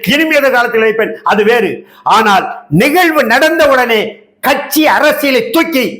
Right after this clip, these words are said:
எறிந்துவிட்டு செந்தில் பாலாஜி, அதே போல பக்கத்தில் இருக்கக்கூடிய தொடக்க கல்வித்துறை அமைச்சர் மகேஷ்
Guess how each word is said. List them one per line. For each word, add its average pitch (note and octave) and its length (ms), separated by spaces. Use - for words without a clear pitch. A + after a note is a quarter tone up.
எறிந்துவிட்டு D#4 680
செந்தில் A3+ 480
பாலாஜி, F3+ 500
அதே C#4+ 360
போல D4 200
பக்கத்தில் C#4+ 500
இருக்கக்கூடிய G3 460
தொடக்க D4 320
கல்வித்துறை C4+ 480
அமைச்சர் G#3 440
மகேஷ் D#4 380